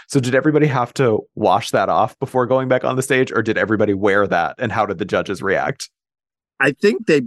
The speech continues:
Speaker 2: and, and for the most part, they, they made their, their best effort to blend it and went out there like that. And I was like, "You look like a bunch of idiots." <laughs> I mean, because that's a specific makeup style,
Speaker 1: Oh, yes,
Speaker 2: and it
Speaker 1: it
Speaker 2: works
Speaker 1: is.
Speaker 2: very well. You know, it works well for Candy. Like, Candy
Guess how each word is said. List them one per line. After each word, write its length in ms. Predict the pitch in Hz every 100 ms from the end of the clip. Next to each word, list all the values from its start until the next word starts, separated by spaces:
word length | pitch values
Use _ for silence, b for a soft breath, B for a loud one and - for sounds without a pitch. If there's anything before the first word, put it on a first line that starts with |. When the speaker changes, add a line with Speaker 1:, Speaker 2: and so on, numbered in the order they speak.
| 113
Speaker 2:
and, 160 | 120 131
and 160 | 117
for 80 | -
the 80 | 131
most 240 | 160 208
part, 280 | 147 123 117
they, 100 | 123 -
they 140 | 120 117
made 280 | 120 127 127
their, 120 | 117 92
their 280 | 117 117 113
best 280 | 92 139 -
effort 260 | 123 117
to 100 | -
blend 400 | 104 113 135 139
it 80 | 120
and 80 | 117
went 120 | 110 120
out 160 | 139
there 120 | 117
like 180 | 104 98
that. 180 | 107 101
And 60 | 104
I 40 |
was 80 | 98
like, 100 | -
"You 160 | - 330
look 160 | 117 107
like 100 | 98
a 100 | 90
bunch 260 | 123 131
of 100 | 110
idiots." 460 | 117 117 82 - - B B
<laughs> 240 | B 370
I 80 | 160
mean, 120 | 196
because 280 | 202 202 196
that's 260 | 220 - -
a 80 | 156
specific 840 | - 156 143 - 349 226 233 196 - _ _ _ _ _ -
makeup 500 | 147 160 160 143 -
style, 340 | - - 123
Speaker 1:
Oh, 20 |
yes, 300 | 127 127 214
Speaker 2:
and 20 | 330
it 120 | 339
Speaker 1:
it 40 |
Speaker 2:
works 100 | 247 180
Speaker 1:
is. 20 |
Speaker 2:
very 320 | 165 214 190 143
well. 360 | 127 120 110 - _ b b
You 100 | 170
know, 100 | 175
it 120 | 170
works 220 | 175 220 -
well 320 | 151 190 220
for 140 | 220 208
Candy. 520 | 190 202 196 131 -
Like, 200 | 139 139 -
Candy 360 | - 180 202 208